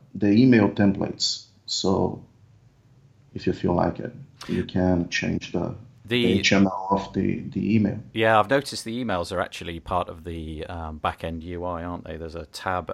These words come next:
Speaker 2: uh, in the settings area for W P Ultimo
Speaker 1: Mm-hmm.
Speaker 2: entitled, uh, Emails, and good grief, there's quite a lot of them, which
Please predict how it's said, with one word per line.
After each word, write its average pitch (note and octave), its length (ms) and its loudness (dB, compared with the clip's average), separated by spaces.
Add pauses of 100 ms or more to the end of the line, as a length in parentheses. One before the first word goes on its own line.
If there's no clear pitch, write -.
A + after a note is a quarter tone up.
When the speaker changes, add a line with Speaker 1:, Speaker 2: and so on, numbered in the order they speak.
Speaker 2:
uh, F#2 160 -6
in E2+ 240 -8
the E2 180 -10
settings D#2+ 800 -8 (280)
area D2 520 -6
for E2 220 -12
W D#2+ 380 -10
P E2 160 -14
Ultimo E2 420 0
Speaker 1:
Mm-hmm. - 80 -12
Speaker 2:
entitled, D#2+ 800 -12
uh, D#2+ 240 -12
Emails, D#2+ 580 -6
and E2+ 140 -12 (380)
good - 180 -8
grief, - 460 -6
there's F2 440 -8 (200)
quite C3 240 -2
a B2 60 -4
lot A#2 180 0
of A2+ 140 -6
them, E2 320 -6
which - 260 -12